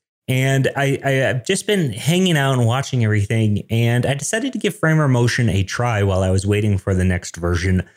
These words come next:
of React to Spring to drop. Because I, last time I had actually really taken a hard look at it was when it was still Pop Motion Pose.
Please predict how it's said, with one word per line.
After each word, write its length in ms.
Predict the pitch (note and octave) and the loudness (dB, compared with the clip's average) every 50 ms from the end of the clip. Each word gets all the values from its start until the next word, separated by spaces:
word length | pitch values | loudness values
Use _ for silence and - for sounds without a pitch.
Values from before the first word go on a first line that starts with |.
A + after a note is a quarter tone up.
| - - - _ _ - | -20 -20 -20 _ _ -4
of 160 | C#3 A#2+ A2 | 0 0 2
React 360 | A2 A2 G#2+ G2+ G2+ - - | 2 2 0 -2 -4 -4 -6
to 40 | G2+ | -8
Spring 640 | - - - _ - A2+ A#2 B2 A#2 G#2+ F#2+ - - | -8 -8 -12 _ -2 0 2 2 2 2 2 0 -4
to 160 | - - F#2 | -2 -2 -2
drop. 460 | F2 G2 G2 G2+ A2 - - - - - - _ _ _ _ _ _ _ | 0 0 0 -2 -2 -4 -6 -12 -16 -20 -20 _ _ _ _ _ _ _
Because 280 | - A#2 A2 A2+ G#2 | -2 0 0 0 0
I, 240 | B2+ A#2 B2 G#2 - - | 0 0 0 -2 -2 -2
last 320 | B2 B2 C3 D3+ - - | -2 -2 -2 -2 -4 -4
time 160 | F#3+ F#3 E3 | -2 -2 -2
I 160 | C3 A2+ B2+ | -2 -2 -2
had 240 | A#2 G#2+ B2 A#2+ G#2+ - | 0 0 0 -2 -2 -4
actually 560 | - B2 B2 - - - C3+ A#2 A#2 A2 A2 G2+ | -4 -4 -4 -4 -4 -2 0 0 2 2 2 2
really 560 | G2 G#2 A#2 C#3 C#3+ C#3 C#3 C#3 C3 - - | 2 2 2 4 4 4 2 2 0 0 -4
taken 320 | - - C3+ B2 - A#2+ G#2+ | -8 -6 -6 -4 -2 -2 -2
a 60 | F#2 | -2
hard 260 | - - B2+ B2 A#2+ | -2 -4 -4 -2 0
look 180 | G#2 A2 - - | 0 0 0 0
at 140 | B2+ C3+ | -2 0
it 180 | C#3+ D3+ D3 - | 0 -2 -2 -2
was 400 | - A2+ G#2 G2+ G2 G2+ F#2+ G2 | -2 0 2 2 2 2 0 -2
when 280 | G2+ F#2 G2+ G2 G2 F#2+ | -4 -2 0 2 2 2
it 120 | F#2 - | 2 2
was 220 | - G2 F#2+ - | 0 0 -2 -2
still 240 | - - G#2 F#2+ F#2 | -4 -2 -2 -2 -2
Pop 240 | F2+ - - F2 - | -2 -4 -8 -6 -4
Motion 420 | - F#2+ F#2 F2+ - - D#2+ E2 | -2 0 0 0 -2 -2 -4 -4
Pose. 500 | E2 - - G#2 G2 - - - - - | -4 -2 -2 -2 -2 -4 -8 -10 -12 -12